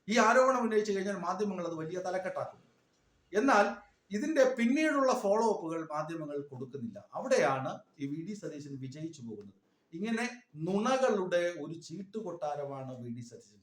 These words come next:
തിരികെ ആരെങ്കിലും ഒരു ചോദ്യം ചോദിച്ചാൽ ഇതുപോലെ, എന്താണ്, ആ,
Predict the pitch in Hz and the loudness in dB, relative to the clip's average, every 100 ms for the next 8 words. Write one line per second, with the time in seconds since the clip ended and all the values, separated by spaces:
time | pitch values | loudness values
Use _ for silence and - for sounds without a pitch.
0 | _ 160 233 233 196 147 160 180 180 180 | _ -10 -6 -4 -4 -4 -6 -8 -14 -12
1 | 202 180 147 143 139 143 160 135 117 117 | -12 -12 -14 -8 -4 -4 -6 -12 -12 -10
2 | 170 233 - _ _ 127 139 208 147 135 | -10 -12 -16 _ _ -12 -6 0 2 2
3 | 175 240 - _ _ - 135 147 135 131 | 0 -2 -8 _ _ -10 2 2 2 -4
4 | - - _ - - _ - 123 135 127 | -10 -20 _ -20 -20 _ -12 -6 -2 2
5 | 127 | 2